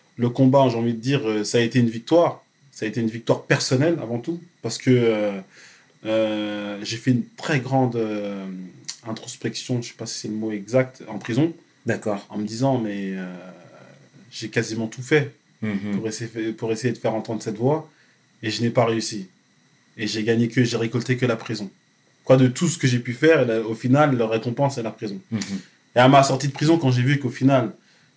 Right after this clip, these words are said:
Speaker 1: c'était pas une, un échec, mais plutôt une victoire,
Speaker 2: Mhm.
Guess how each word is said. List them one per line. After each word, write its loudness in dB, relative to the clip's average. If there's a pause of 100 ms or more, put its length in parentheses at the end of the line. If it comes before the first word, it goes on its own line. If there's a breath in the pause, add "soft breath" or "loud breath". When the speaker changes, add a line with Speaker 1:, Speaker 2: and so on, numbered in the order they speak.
(120)
Speaker 1:
c'était -4
pas 4
une, 6
un 2
échec, 0
mais -4
plutôt -6
une -2
victoire, 0
Speaker 2:
Mhm. -2